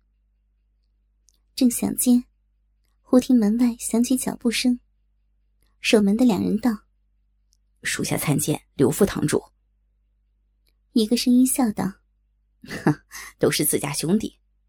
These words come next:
Speaker 2: 何必如此多礼啊？<laughs> 我来看看那娇滴滴的美人儿，快把门打开。”
Speaker 1: 莹莹隐隐觉得那声音有些熟悉，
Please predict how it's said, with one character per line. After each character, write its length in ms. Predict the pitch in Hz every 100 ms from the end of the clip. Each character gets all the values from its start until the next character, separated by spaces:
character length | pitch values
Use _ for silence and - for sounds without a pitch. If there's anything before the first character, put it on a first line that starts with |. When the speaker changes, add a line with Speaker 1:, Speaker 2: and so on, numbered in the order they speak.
| _
Speaker 2:
何 220 | - 113
必 180 | 156 143 -
如 160 | 117
此 140 | 226 156
多 160 | 143
礼 140 | 123 -
啊？ 220 | - - _ _ _ _ _ - 156 - -
<laughs> 680 | - - - - - -
我 120 | - 147
来 140 | -
看 220 | - -
看 220 | - - - _
那 100 | 160
娇 200 | - 160
滴 180 | 180 185
滴 140 | 202
的 100 | -
美 120 | 151 -
人 140 | -
儿， 200 | - - _ _ _ _ _
快 160 | - 160
把 120 | -
门 200 | 131 214
打 160 | 254 -
开。” 120 | - - _ _ _ _ _ _ _ _ _ _ _ _ _ _ _ _ _ _
Speaker 1:
莹 180 | 220 240
莹 300 | 254 240 - -
隐 180 | 240 254
隐 100 | 214
觉 220 | - 202
得 120 | 247 240 _
那 80 | 254
声 260 | - 262
音 220 | 254 254 254
有 80 | 208
些 180 | - 233
熟 220 | - 214
悉， 320 | - 254